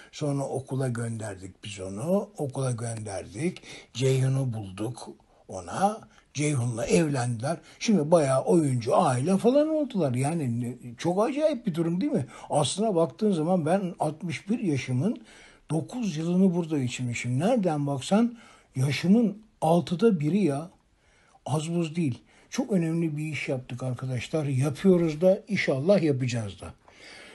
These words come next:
Ee, gerçekten işin başından beri bir aile olduk.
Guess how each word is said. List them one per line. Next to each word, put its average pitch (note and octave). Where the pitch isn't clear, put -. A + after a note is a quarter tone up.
Ee, D3
gerçekten E3+
işin E3+
başından D#3+
beri C3+
bir C#3+
aile D3+
olduk. A#2+